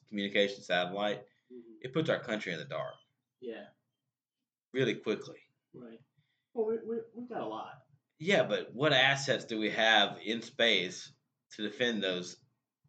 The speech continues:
Speaker 1: What, what do we have in space to defend our assets in space?
Speaker 2: Yeah.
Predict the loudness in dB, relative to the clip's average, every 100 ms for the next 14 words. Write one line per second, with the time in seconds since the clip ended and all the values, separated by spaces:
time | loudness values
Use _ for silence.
0 | _ _ _ 0 0 4 6 6 8 8
1 | 6 2 0 0 -2 -8 -4 2 4 4
2 | 2 0 -6 -12 -16 -20 -18 -16 -16 -20
3 | _ -20